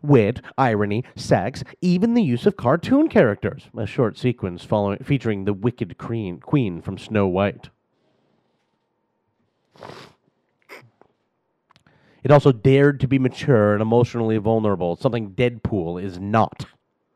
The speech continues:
This is the most bizarre article I've ever read in my life.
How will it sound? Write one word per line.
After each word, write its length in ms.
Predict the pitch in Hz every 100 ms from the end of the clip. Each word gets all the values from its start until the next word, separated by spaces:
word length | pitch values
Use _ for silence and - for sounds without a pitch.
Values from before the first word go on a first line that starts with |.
| _ _ _ _
This 160 | 208 302
is 100 | 247
the 100 | 247
most 300 | 196 196 143
bizarre 720 | 139 101 107 135 143 147 139 _ _ _ -
article 440 | 135 147 147 135 135
I've 140 | 123
ever 220 | 123 131
read 200 | 120 117
in 60 | 117
my 220 | 110 98
life. 560 | 95 104 92 - _